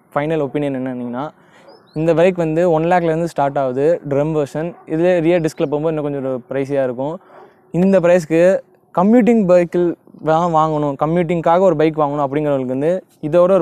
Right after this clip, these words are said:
பெர்ஃபெக்டான bike இருக்க வாய்ப்பே கிடையாது. ரொம்பவே commuting friendly இருக்கு.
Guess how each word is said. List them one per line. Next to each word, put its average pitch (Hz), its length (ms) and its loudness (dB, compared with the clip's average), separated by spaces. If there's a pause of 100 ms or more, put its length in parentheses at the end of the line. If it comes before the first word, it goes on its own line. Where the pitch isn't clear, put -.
பெர்ஃபெக்டான 156 420 -4
bike 143 160 -4
இருக்க 139 200 -2
வாய்ப்பே 135 360 0
கிடையாது. 120 360 -4 (480)
ரொம்பவே 190 500 2
commuting 165 480 -2
friendly 147 280 -2
இருக்கு. 135 420 -2